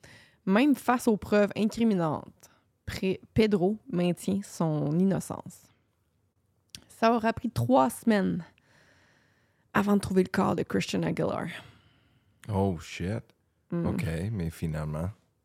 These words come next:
Speaker 1: Ce sont des chasseurs qui l'ont retrouvé dans le bois, pas loin de Gainesville. Pedro avait tenté de l'enterrer, mais il a pas creusé trop, trop profond, là. Les mains et les pieds de Christian étaient attachés avec du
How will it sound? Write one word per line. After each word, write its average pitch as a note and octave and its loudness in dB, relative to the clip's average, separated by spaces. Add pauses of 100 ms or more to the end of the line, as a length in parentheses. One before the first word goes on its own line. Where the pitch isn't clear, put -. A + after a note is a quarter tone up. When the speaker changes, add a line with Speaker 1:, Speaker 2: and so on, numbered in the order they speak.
(140)
Speaker 1:
Ce - -8
sont F#3+ -2
des F#3 -2
chasseurs F#3+ -2
qui - -8
l'ont E3 0
retrouvé F3+ -2
dans F3 0
le E3+ 0
bois, F2+ 0 (520)
pas A#3+ 6
loin A3 4
de G#3+ 4
Gainesville. E3+ -2 (1200)
Pedro A3 4
avait F3 4
tenté F#3 0
de F#3+ -2
l'enterrer, E3+ -2 (240)
mais F3+ -2
il F3 2
a E3+ 0
pas - 2 (100)
creusé F3 0
trop, - -2
trop D#3+ 0
profond, - -6
là. - -8 (1600)
Les G3 6
mains G#3 4
et G#3 4
les F#3+ 2
pieds - -2
de - -20
Christian - -8
étaient F#3 -4
attachés G3 -4
avec F3 -4
du - -20